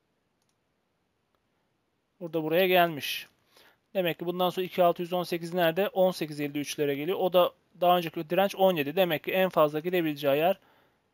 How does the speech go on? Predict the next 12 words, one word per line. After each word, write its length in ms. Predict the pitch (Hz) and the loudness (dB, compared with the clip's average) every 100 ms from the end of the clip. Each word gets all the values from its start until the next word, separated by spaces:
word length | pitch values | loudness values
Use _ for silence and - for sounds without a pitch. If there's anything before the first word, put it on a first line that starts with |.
| _ _ _ | _ _ _
on 180 | 220 196 | 0 2
yedi 260 | 175 170 185 | 2 0 2
liralara 340 | 180 175 175 | 4 4 4
gider. 380 | 160 139 123 - _ _ _ _ _ _ _ 180 | 2 0 -2 -8 _ _ _ _ _ _ _ -14
Bu 100 | 175 | 2
kadar 280 | 185 175 | 4 6
beklettikten 600 | 175 175 180 - - 180 | 2 -2 -4 -6 -6 -4
sonra 160 | 170 170 | -4 -6
gider 360 | 165 175 170 151 | -2 6 6 6
mi? 280 | 180 202 175 | -2 -6 -12
Gitmez 440 | - - 170 143 | -18 -4 -4 -4
mi? 220 | 160 196 | -6 -8